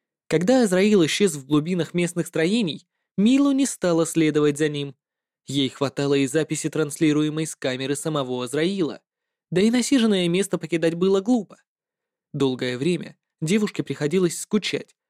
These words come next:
пока ее клиент занимался непонятно чем, стоя на одном месте. Но зато потом началась настоящая жуть.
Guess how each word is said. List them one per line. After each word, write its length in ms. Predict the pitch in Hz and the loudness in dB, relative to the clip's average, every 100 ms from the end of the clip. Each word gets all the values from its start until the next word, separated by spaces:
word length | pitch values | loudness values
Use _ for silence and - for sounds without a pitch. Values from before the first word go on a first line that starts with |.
| _ | _
пока 240 | - 170 233 | -6 -2 0
ее 240 | 220 202 | 2 2
клиент 420 | 170 147 170 185 | 2 0 0 0
занимался 480 | 135 143 147 160 151 | -2 -4 -4 -4 -4
непонятно 480 | 139 147 156 151 180 | -4 -4 -4 -4 -6
чем, 360 | - 147 - - _ | -4 -6 -10 -18 _
стоя 360 | - - 131 127 | -6 -2 -2 -2
на 160 | 127 | -6
одном 260 | 127 135 151 | -6 -4 -4
месте. 520 | 151 127 - - - _ _ _ _ _ | -6 -8 -12 -18 -20 _ _ _ _ _
Но 200 | 226 254 | 0 0
зато 320 | 214 196 196 | 0 0 -2
потом 500 | 180 151 135 160 175 | -2 -4 0 2 2
началась 420 | 147 131 147 139 - | 0 -2 0 0 -2
настоящая 800 | 147 - 147 135 127 - 143 143 | -6 -2 0 0 -2 0 0 0
жуть. 400 | 127 127 - | -2 -14 -20